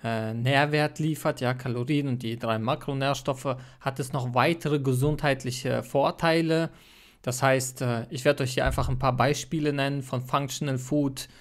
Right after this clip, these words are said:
und zwar zum Beispiel Joghurt mit Kulturen. Ihr kennt, dann wird erzählt, dass, äh, das hat dann ganz besondere Kulturen.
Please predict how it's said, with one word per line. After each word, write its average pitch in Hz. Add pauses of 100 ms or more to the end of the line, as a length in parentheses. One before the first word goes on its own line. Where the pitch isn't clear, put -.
(260)
und 127
zwar 120
zum 123
Beispiel 120
Joghurt 139
mit 127 (180)
Kulturen. 175 (240)
Ihr 113
kennt, 135
dann 120 (220)
wird 127
erzählt, 127
dass, 127
äh, 120
das 123
hat 127
dann 120
ganz 139
besondere 160
Kulturen. 151